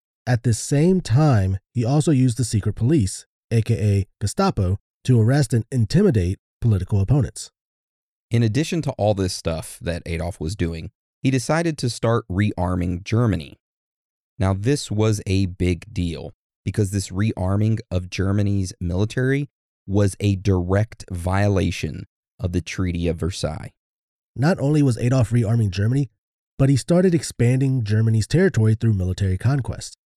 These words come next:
Speaker 1: All of this led to the start of World War Two.
Speaker 2: All right, now that you have a basic understanding of how Adolf rose to power, let's transition into the main topic that we are covering today.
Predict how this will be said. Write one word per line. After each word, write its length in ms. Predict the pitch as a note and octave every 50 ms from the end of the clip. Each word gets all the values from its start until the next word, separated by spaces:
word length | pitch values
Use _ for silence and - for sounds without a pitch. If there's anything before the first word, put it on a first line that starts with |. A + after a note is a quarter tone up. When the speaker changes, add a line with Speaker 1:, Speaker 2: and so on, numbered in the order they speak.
| _ _ _ _ _ _ _ _
Speaker 1:
All 300 | - A#2 C#3+ E3+ G#3 A3
of 80 | A3 F3
this 220 | F#3 G#3 G3+ -
led 200 | D3 D3+ D3 C#3+ -
to 60 | D3
the 60 | C#3+
start 280 | A#2 - B2 A2 A2 G#2+
of 100 | G2+ F#2
World 160 | F#2 F2 D#2+
War 180 | F2 F2+ F2 E2 _ -
Two. 280 | - A3 G#3 F#3+ F#3+ - _ _ _ _ _ _ _ _ _ _ _ _ _ _ _ _ _ -
Speaker 2:
All 80 | A2+
right, 180 | A#2+ F#2 E2 - _ _ _ _ -
now 240 | F#2+ G2+ A#2 C#3+ F3
that 160 | G3 F3 -
you 100 | C#3 C3+
have 240 | C3 C3 B2 A#2+ -
a 140 | - A2 A2+
basic 600 | G#2 G2+ - G2+ G#2 A2+ A2+ - - A#2+ A2+ - - -
understanding 800 | G#2 G#2 G2+ G2 - - - F2 E2+ E2 E2 - E2+ D#2+ D#2+ - _ -
of 180 | F#2 F2 E2+ -
how 340 | G#2+ F2+ F2+ F2+ F2 E2 - -
Adolf 440 | F#2+ F2+ F#2+ F#2+ F2+ F2+ F2+ - - -
rose 420 | - F2 E2+ E2 E2 F#2 A#2+ C3+ - -
to 80 | D3+
power, 460 | - - A2+ F2+ F2 C2+ B1 B1+ - - _ _ _ _ _ _ _ _ _ _ _ _ -
let's 540 | - G2 G2 A2 C#3 E3+ - - - - - _ _ _ _ -
transition 880 | - - - B2+ A#2+ A#2+ A#2+ B2 A2 G2+ G2+ G2 - - G#2 G2 G2 F#2+ - -
into 320 | F#2+ F#2 F#2+ - - G2+
the 100 | F#2+ F2+
main 380 | E2 D#2+ D#2+ E2 F2+ F2+ F#2 -
topic 560 | - - F2 F2 F#2 - D2+ - - - - -
that 280 | E2+ E2+ E2 - -
we 120 | F2+ E2+ E2
are 120 | D#2+ D2+
covering 480 | - - E2 E2 D#2 E2 E2+ D#2+ E2+ F2
today. 400 | - - D#2+ F#2+ F#2 E2 -